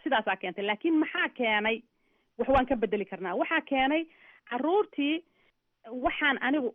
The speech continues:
yacni, horta arru-, waxani waa wax badan. Waa waxaan kuu sheegayo, wax hal habeen iska bilowday maaha. Carruurtan maalinkaan halkan keenno, iyagoo yar yar, waxaa dhici karta, for instance, ilmaha,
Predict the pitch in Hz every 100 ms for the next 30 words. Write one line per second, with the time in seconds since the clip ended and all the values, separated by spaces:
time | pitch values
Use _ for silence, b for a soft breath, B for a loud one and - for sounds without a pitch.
0 | - 240 196 226 226 214 - 269 285 -
1 | 330 302 285 302 202 196 214 285 285 302
2 | 302 285 262 240 233 254 294 285 240 233
3 | 247 - _ - - 269 220 214 190 190
4 | 175 151 - 226 302 392 - 262 254 b
5 | b b b b b _ 226 277 370 339
6 | 294 320 240 - 208 202 226 254 - _
7 | - 247 330 262 220 196 196 208 233 -
8 | _ _ _ _ _ - 294 - 269 247
9 | 294 226 190 - 165 - _ _ _ _
10 | - - 233 247 247 190 175 _ - 226
11 | 233 247 285 370 285 240